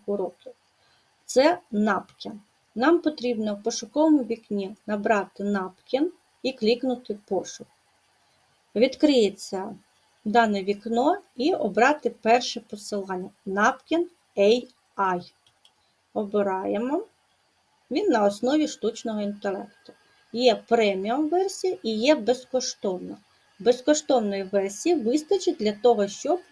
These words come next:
згенерувати візуалізацію. А, сервіс англомовний. Для того, щоб ознайомитися, можна перекласти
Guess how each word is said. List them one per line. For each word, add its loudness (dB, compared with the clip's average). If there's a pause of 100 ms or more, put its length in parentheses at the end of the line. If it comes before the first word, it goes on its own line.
(180)
згенерувати 0 (180)
візуалізацію. 0 (1080)
А, 0
сервіс 4
англомовний. -2 (600)
Для 4
того, 4
щоб -2
ознайомитися, -2
можна -2
перекласти -2